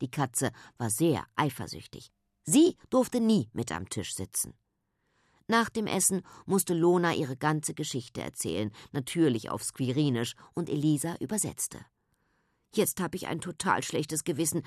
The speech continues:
dass wir dir einfach deinen Wohnbaum weggenommen haben“, sagte Helga. Elisa sprang auf. „Egal, heute feiern wir alle zusammen Heiligabend und dann sehen wir, wie es weitergeht.“ Sie schnappte sich das Eichhörnchen und ging mit ihm ins Wohnzimmer. „Jetzt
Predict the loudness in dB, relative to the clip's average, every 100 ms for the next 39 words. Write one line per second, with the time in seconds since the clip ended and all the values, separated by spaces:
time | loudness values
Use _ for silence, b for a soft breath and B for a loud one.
0 | B B 0 2 4 4 2 -2 -2 0
1 | 2 4 4 4 4 2 2 -2 -2 0
2 | 0 2 2 2 0 B B -2 -2 -4
3 | -6 -4 -6 -10 -12 -14 _ _ _ 2
4 | 4 4 2 -4 -6 -6 -4 -6 -8 -14
5 | _ _ 2 8 10 10 8 B B B
6 | 4 6 2 -2 B 6 6 8 6 6
7 | 6 4 2 2 4 2 0 2 6 6
8 | 4 -2 -6 0 6 6 6 4 4 4
9 | 4 2 2 0 0 -2 -2 -10 -12 _
10 | _ _ _ _ _ _ _ _ -4 0
11 | 2 0 -2 -4 -4 -4 -2 -2 -2 -4
12 | -2 0 -2 B B -2 2 2 2 -2
13 | -4 -4 -4 -8 -8 -10 -10 -10 -10 -16
14 | -20 _ _ _ _ _ b b 0 2
15 | 0